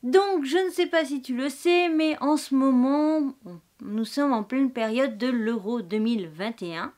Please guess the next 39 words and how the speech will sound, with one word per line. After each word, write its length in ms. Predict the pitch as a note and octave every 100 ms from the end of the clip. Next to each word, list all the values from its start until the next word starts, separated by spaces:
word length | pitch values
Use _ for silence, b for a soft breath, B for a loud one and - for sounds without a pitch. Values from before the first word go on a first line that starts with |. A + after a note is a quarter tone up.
| B B B B
Enfin, 160 | E3+
ça 80 | E3+
devait 260 | F3+ G3 A3
être 80 | G3
deux 80 |
mille 200 | G#3+ G#3+
vingt, 180 | G3+ A3
mais 180 | G#3 G3
en 60 | F#3+
fait, 180 | A3+
c'était 220 | G#3 F#3+ F#3+
repoussé, 440 | F#3+ F#3+ G#3 A#3+
si 180 | - G#3
je 140 | G3+
me 80 | F#3+
trompe 280 | - G3 -
pas, 180 | G3+ G3
à 60 |
deux 120 | E3+
mille 180 | F3 F3
vingt 180 | F3 E3+
et 60 | A3
un. 100 | B3+
Bref, 240 | D#4 D#4+
toujours 320 | E4+ D4 D4
est-il, 280 | A#3+ - D#4+
on 120 | A#3
est 100 | C#4
donc 240 | C4+ D4+ C4+
en 80 | A3+
pleine 240 | C#4 D#4+
période 380 | C4+ A3 C#4+ B3
de 140 | G3+ D#4 E4+
l'Euro. 480 | A#3 C4+ B3 A#3 - _ B B B B B B
Et 100 | -
j'ai 140 | C#4+ F#4
acheté 260 | D4+ -
une 120 | D#4+ C4+
figurine 460 | C4 G3+ A#3+ D4